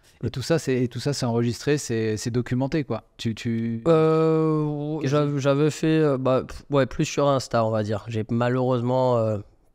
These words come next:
Speaker 2: pas forcément eu le budget pour avoir une grosse équipe
Speaker 1: Ouais,
Speaker 2: qui me
Speaker 1: bien sûr.
Speaker 2: suit et faire un truc, euh,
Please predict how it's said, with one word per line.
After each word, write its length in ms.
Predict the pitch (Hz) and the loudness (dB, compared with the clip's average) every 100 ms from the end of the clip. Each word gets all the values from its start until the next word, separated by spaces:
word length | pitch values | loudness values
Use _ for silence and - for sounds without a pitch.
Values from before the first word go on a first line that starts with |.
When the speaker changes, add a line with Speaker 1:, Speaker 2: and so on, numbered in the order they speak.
| - | -4
Speaker 2:
pas 120 | 113 | -2
forcément 420 | - 117 123 123 | 0 -2 0 2
eu 80 | 120 | 2
le 100 | 120 | 0
budget 400 | 120 113 120 120 | -2 -2 0 0
pour 240 | 117 107 | 0 0
avoir 480 | 107 107 110 110 107 | 0 0 2 2 2
une 160 | 104 107 | 0 -2
grosse 360 | 113 110 - | 0 0 0
équipe 260 | 117 - 117 | -4 -2 -4
Speaker 1:
Ouais, 60 | 117 | -2
Speaker 2:
qui 120 | 113 | 0
me 100 | 113 | 0
Speaker 1:
bien 60 | |
sûr. 140 | 107 - | 0 -2
Speaker 2:
suit 280 | 120 120 113 | 0 2 2
et 60 | |
faire 240 | 101 107 107 | 0 -4 -2
un 140 | 104 | -2
truc, 300 | - 120 117 | 0 -2 0
euh, 280 | 104 101 | 0 0